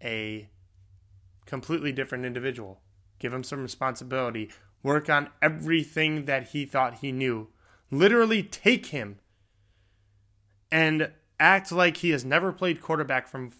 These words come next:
before and rebuild him entirely. That's what I think you gotta do. If Zach Wilson has any hope in this league, he's gotta learn to take some responsibility for his actions. Otherwise, he's gonna end up like Kyler Murray.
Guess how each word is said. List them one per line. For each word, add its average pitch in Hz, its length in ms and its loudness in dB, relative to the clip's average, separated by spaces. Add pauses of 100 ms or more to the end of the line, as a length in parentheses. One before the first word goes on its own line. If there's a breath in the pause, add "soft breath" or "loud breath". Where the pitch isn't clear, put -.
(320)
before 123 360 -4
and 113 280 -10
rebuild 120 400 -6
him 107 140 -10
entirely. 95 600 -18 (1600)
That's 123 160 -6
what 151 100 -4
I 135 60 0
think 131 220 -10
you 120 80 -10
gotta 113 240 -8
do. 104 200 -14 (1500)
If 160 100 0
Zach 202 240 6
Wilson 190 300 4
has 143 160 2
any 165 160 2
hope 156 240 2
in 143 80 -2
this 135 180 -4
league, 139 220 -2
he's 131 160 -8
gotta 131 200 0
learn 127 200 -4
to 110 80 -16
take - 400 -8
some 143 320 -2
responsibility 120 640 -4
for 113 160 -8
his 107 120 -8
actions. 110 460 -6 (380 soft breath)
Otherwise, 147 340 6
he's 131 140 -8
gonna 127 160 -2
end 123 160 -6
up 117 100 -6
like 110 180 -10
Kyler 113 300 -2
Murray. 98 300 -8